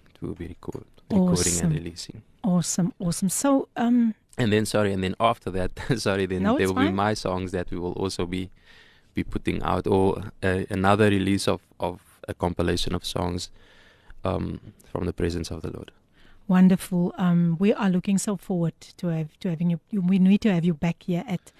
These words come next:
Speaker 2: at Cape Pulpit, um, and to share all the new songs that the Holy Spirit, you know, um, revealed unto you what needs to come out in this season,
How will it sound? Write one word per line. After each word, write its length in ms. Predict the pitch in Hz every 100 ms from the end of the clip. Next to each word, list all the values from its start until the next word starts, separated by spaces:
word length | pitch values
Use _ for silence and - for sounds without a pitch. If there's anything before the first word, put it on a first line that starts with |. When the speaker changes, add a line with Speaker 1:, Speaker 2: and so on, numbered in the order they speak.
| - - -
Speaker 2:
at 120 | - -
Cape 220 | 190 -
Pulpit, 500 | 196 170 185 - - -
um, 380 | 175 170 165 160 _ - - - _
and 320 | - 170 170 -
to 80 | 180
share 480 | - 240 202 180 151 _ _ _ _
all 340 | 226 233 202 156 _ -
the 100 | 180
new 240 | 175 180
songs 520 | 160 - 175 160 160 -
that 120 | 180
the 60 | 175
Holy 180 | 165 175
Spirit, 480 | - 196 165 -
you 60 | 180
know, 200 | 170 196 _ - - - _ -
um, 480 | 170 165 156 160 - -
revealed 500 | 175 156 202 220 208
unto 240 | 185 175 185
you 140 | 175
what 220 | 175 170
needs 260 | 175 196 -
to 80 | -
come 220 | - 202
out 180 | 220 175
in 160 | 180 151
this 140 | 208
season, 520 | - 202 165 147 156